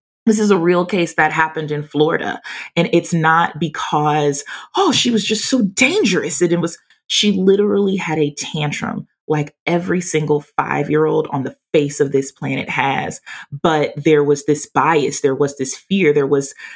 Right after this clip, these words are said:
there was something about her that was different compared to if it were another child of European descent. That, that reaction may not have been as drastic. And, and there's so many case reports that show that. Like, they, there's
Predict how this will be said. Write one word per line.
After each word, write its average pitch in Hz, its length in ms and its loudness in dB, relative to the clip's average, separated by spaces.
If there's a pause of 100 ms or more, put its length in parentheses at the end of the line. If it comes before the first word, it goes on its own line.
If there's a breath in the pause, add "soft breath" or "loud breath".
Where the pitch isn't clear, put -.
there 165 120 4
was 147 320 2
something 202 480 2
about 160 420 0
her 175 320 0
that 147 200 0
was 143 180 0
different 151 400 0
compared 151 520 -2
to - 260 -8
if 147 200 0
it - 240 -2
were 135 380 0 (600)
another 151 400 4
child 147 680 0
of 139 200 -2
European 139 540 0
descent. 135 500 -6 (460 loud breath)
That, 175 340 2
that 165 200 0
reaction 196 480 2
may 170 140 0
not 156 260 -2
have 139 340 -6
been 143 280 0 (100)
as 139 360 -4
drastic. 160 920 -4
And, 143 320 -2
and 143 120 -4
there's 135 220 -2
so 165 240 0
many 151 220 -4
case 143 260 -6
reports 143 360 -8
that 143 140 -10
show 147 280 -2
that. 78 260 -6 (420 loud breath)
Like, 147 220 0
they, 143 340 2
there's 147 220 4